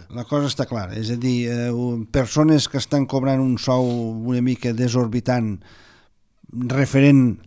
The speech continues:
a la feina que fa altra gent que no està inclús, doncs, al, al Congrés, doncs, eh, això no, no, no hi ha manera de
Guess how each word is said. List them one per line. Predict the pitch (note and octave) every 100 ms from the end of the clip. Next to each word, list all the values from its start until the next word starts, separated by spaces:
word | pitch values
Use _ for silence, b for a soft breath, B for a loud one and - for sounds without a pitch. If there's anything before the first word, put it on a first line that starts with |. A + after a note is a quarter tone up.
| - -
a | C3
la | C3+
feina | D3 C#3+ C#3
que | C#3
fa | B2 C#3 C3
altra | C3 A#2+ C3 A#2
gent | C3 A2+ G2 B B B B -
que | C3
no | C3
està | - C#3 B2
inclús, | B2+ A#2+ C#3 C3+ - - - _
doncs, | - B2 A#2 G#2+
al, | A2+ G#2+ G2 F#2+ -
al | A2 G#2+ G#2 G2+ A2 -
Congrés, | B2 B2+ C#3+ D#3+ D3+ - B B B B
doncs, | B A#2 C3+ C3+ A#2
eh, | B2+ B2+ B2 A#2+
això | - B2+ B2+
no, | A2+ G2 G#2+
no, | - - -
no | B2
hi | B2
ha | A#2+
manera | A#2 A2+ A2 G#2+
de | G2+ G#2